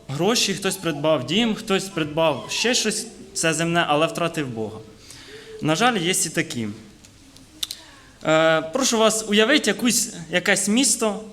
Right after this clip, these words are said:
можливо, це ваше місто, можливо, це друге місто, або країну. Уявіть у ній людей,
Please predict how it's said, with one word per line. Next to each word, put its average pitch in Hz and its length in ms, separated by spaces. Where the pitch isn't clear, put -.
можливо, 175 300
це 143 140
ваше 226 300
місто, 214 340
можливо, 151 440
це 135 140
друге 143 300
місто, 208 380
або 196 180
країну. 196 540
Уявіть 233 380
у 202 40
ній 202 200
людей, 190 440